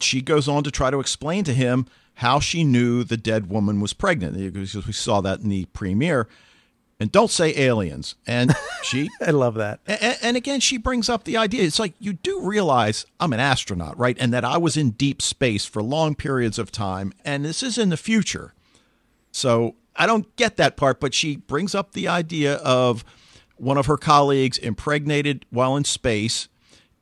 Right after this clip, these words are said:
Speaker 1: And
Speaker 2: But she's very careful not to say the word aliens.
Speaker 1: Exactly. And then he seems to, for a moment, have forgotten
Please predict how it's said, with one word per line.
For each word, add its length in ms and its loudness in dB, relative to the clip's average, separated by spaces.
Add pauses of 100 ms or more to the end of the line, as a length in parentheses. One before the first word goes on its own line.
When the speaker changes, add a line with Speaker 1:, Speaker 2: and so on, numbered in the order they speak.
Speaker 1:
And 1040 0
Speaker 2:
But 160 2
she's 260 0
very 200 6
careful 360 0
not 200 0
to 100 -4
say 160 -2
the 100 0
word 160 2
aliens. 460 2
Speaker 1:
Exactly. 680 2
And 180 0
then 180 2
he 180 0
seems 400 2
to, 180 0
for 200 -2
a 60 4
moment, 540 4 (500)
have 120 -2
forgotten 760 2